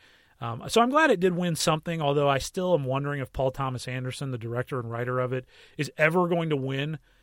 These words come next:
an Oscar for Best Director. I, I'm like, I'm thinking he's gonna be like Martin Scorsese, who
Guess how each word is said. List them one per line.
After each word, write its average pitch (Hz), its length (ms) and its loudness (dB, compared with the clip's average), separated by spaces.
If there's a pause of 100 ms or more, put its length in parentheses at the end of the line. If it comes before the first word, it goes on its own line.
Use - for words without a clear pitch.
(420)
an 151 120 -2
Oscar 147 320 -2
for 143 120 -6
Best 131 220 0
Director. 131 400 0
I, 160 80 2
I'm 190 240 2
like, 185 240 2
I'm 170 140 -2
thinking 202 220 -2
he's 180 140 0
gonna 165 160 0
be 156 100 0
like 143 140 0
Martin 139 240 -2
Scorsese, 135 640 -4
who 120 220 -4